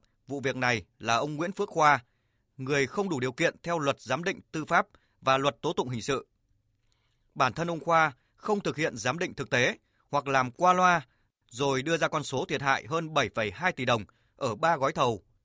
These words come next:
D H ba chấm một, D H N C một và D H N T không ba, rà phá bom mìn,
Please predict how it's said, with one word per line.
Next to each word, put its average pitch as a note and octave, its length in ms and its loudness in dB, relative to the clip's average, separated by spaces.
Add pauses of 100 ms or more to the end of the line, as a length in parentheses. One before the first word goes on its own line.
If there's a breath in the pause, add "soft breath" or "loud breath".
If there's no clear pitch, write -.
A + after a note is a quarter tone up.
(140)
D C3+ 80 -4 (120)
H F3 40 -2 (280)
ba D3 240 2
chấm C#3+ 220 -6
một, C#3 200 0
D - 80 -2
H F3 180 2 (540)
N D#3+ 80 0
C C#3 400 2
một C#3 220 0 (280)
và A#2 300 2
D - 20 0 (140)
H F3+ 40 4 (420)
N D3 40 -2 (200)
T D#3 60 0 (140)
không D3 200 -4
ba, D3 260 6 (480)
rà B2 260 2
phá C3 320 2
bom E3+ 160 0
mìn, C3+ 220 -2